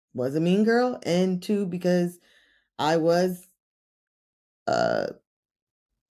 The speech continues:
I was affected by mean girls too. And Come Sis With Me is also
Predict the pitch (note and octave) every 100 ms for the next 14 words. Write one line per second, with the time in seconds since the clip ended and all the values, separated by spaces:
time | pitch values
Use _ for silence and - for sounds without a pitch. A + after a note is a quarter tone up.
0 | _ _ _ _ _ _ _ _ _ _
1 | _ _ - D#3 F3 F3+ E3+ A3+ - C3+
2 | - G#2+ A2 B2 C3 C3+ C3+ - - A3
3 | - _ _ _ _ _ _ _ _ _
4 | _ _ _ _ - - - - _ -
5 | G#3+ C#4+ D4 D4 B3+ B3 C4+ B3 A3+ -
6 | C3+ G#3+ A3 G#3 F3+